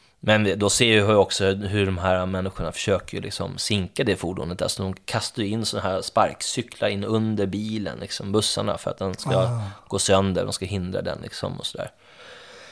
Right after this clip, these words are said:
Speaker 1: Så den kommer vi tillbaka till oss in i parken, och vi blir ju mer och mer trängda, och de blir ju fler och fler såklart liksom. Eh,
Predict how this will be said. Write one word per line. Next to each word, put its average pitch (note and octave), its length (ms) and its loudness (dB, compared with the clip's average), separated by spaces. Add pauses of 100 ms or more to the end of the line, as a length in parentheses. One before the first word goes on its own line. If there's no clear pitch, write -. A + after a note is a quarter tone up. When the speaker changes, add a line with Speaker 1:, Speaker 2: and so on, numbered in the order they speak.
(580)
Speaker 1:
Så - 100 -6
den A2+ 180 6
kommer C3+ 200 4
vi C3 60 6
tillbaka A#2 420 6
till A#2+ 100 4
oss G#2 140 4
in G2+ 80 -2
i G2 40 -4
parken, F#2 480 -2
och G2+ 160 -2
vi G#2+ 80 -2
blir A#2 220 4
ju A2+ 100 6
mer A#2 240 8
och A2 60 6
mer F#2+ 120 0
trängda, A2+ 580 4
och B2+ 80 6
de G#2+ 180 6
blir C#3+ 120 -2
ju B2+ 100 2
fler F#2 300 -6
och F#2+ 80 -6
fler D3 220 0
såklart - 460 -2
liksom. - 240 -8 (240)
Eh, F#2+ 540 -2